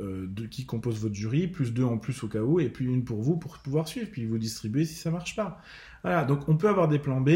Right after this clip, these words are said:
si on s'y est préparé, c'est, ça va faciliter les choses, mais on n'est pas à l'abri d'un petit coup de stress, d'un petit, d'une petite gestion des émotions. Ça vaut à tout le monde, hein, tout le monde peut, euh, perdre ses moyens, et c'est souvent ce qui vous, euh, ce qui vous fait, euh, euh, défaut. Et puis dans la mauvaise gestion des émotions, je vais rajouter la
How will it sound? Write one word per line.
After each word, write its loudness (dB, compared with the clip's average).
si 0
on 8
s'y 4
est 4
préparé, 2
c'est, -2
ça -2
va -2
faciliter 4
les 4
choses, 2
mais 6
on 6
n'est 6
pas 4
à 4
l'abri 6
d'un 4
petit 2
coup -4
de 2
stress, 0
d'un 0
petit, -6
d'une 0
petite -2
gestion 0
des 0
émotions. 0
Ça 2
vaut 6
à 10
tout 2
le 8
monde, 4
hein, 6
tout 2
le 8
monde 6
peut, 6
euh, 6
perdre 2
ses 2
moyens, 2
et 8
c'est 4
souvent 2
ce 0
qui -6
vous, 2
euh, -2
ce -8
qui -8
vous -8
fait, -2
euh, -2
euh, -2
défaut. 0
Et 8
puis -2
dans 6
la 2
mauvaise 6
gestion 2
des 0
émotions, 2
je 2
vais 0
rajouter 0
la 0